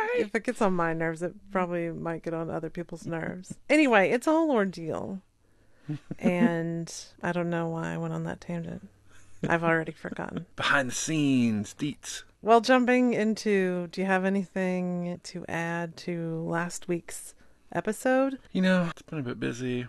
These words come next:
Speaker 2: I wanted to do some follow-up research, but
Speaker 1: You ain't done shit, have
Speaker 2: it didn't
Speaker 1: you?
Speaker 2: really happen. Basically, hair removal sucks.
Speaker 1: It does. It really does.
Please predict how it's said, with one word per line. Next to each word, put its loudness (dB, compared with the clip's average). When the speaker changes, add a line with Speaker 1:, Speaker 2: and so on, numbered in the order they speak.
Speaker 2:
I -8
wanted -2
to -4
do -6
some -6
follow-up -2
research, -2
but -12
Speaker 1:
You 4
ain't 4
done 0
shit, 0
have -6
Speaker 2:
it -8
didn't -4
Speaker 1:
you? -6
Speaker 2:
really -10
happen. -14
Basically, 2
hair 0
removal -2
sucks. -10
Speaker 1:
It 0
does. -2
It -8
really -2
does. -4